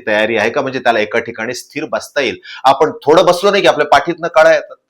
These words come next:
थोडं सरळ पाठ करून बसलो नाही की मानेतनं कळा येतात, गुडघ्यातनं, हातापायातनं मुंग्या येतात.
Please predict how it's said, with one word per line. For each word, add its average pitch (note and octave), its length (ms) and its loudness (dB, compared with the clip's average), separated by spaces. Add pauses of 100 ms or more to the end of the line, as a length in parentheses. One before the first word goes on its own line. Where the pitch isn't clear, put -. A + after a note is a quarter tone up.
(1200)
थोडं F3+ 240 6
सरळ F#3 280 4
पाठ E3+ 440 2
करून E3+ 220 0
बसलो D#3+ 260 -2
नाही F#3 120 0
की E3+ 60 -4
मानेतनं C#3+ 460 0
कळा C3+ 260 2
येतात, B2+ 220 -4 (640)
गुडघ्यातनं, D3 540 2
हातापायातनं D3 640 2
मुंग्या C#3 320 2
येतात. C3 200 0